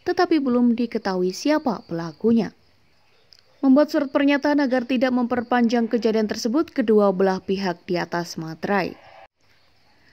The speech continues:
Pihak Ormas B P P K B menyerahkan sepenuhnya kepada pihak kepolisian untuk diproses secara hukum kepada pelaku, dan dari pihak keluarga korban juga sudah melaporkan ke Polsek Cikancung.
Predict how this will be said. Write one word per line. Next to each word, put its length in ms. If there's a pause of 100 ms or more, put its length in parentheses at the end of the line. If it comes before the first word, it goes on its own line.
(760)
Pihak 240
Ormas 400
B 160
P 160
P 80
K 240
B 160
menyerahkan 480
sepenuhnya 640
kepada 320
pihak 240
kepolisian 640 (240)
untuk 320
diproses 400
secara 320
hukum 400
kepada 320
pelaku, 480
dan 240
dari 240
pihak 320
keluarga 480
korban 320 (320)
juga 240
sudah 240
melaporkan 480
ke 160
Polsek 480
Cikancung. 640